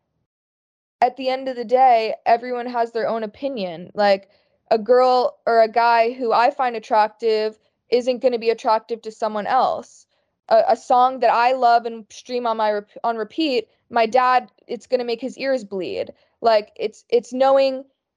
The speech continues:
that everyone has their own opinion, but that doesn't mean that that's the reflection of what you are or what your product is. It's knowing that, yeah, there's always gonna be someone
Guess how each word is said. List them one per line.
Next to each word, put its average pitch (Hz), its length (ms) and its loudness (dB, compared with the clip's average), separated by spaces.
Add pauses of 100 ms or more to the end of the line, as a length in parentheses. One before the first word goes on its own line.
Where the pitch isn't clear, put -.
that 247 200 2
everyone 262 440 -2
has 247 320 -4
their 226 180 -4
own 233 160 -6
opinion, 220 680 -8
but 214 160 -8
that 240 240 0
doesn't 233 280 -2
mean 226 220 -6
that 208 160 -4
that's 214 260 0
the 208 120 -6
reflection 208 840 -2 (300)
of 208 160 -2
what 220 260 0
you 254 300 -4
are 214 280 4
or 202 160 0
what 208 220 0
your 202 140 -6
product 214 600 -2
is. 196 380 -2
It's - 240 -8
knowing 233 460 0 (320)
that, 220 180 2
yeah, 254 260 2
there's 226 220 -4
always 240 320 -2
gonna 226 180 -8
be 214 120 -14
someone 214 680 -6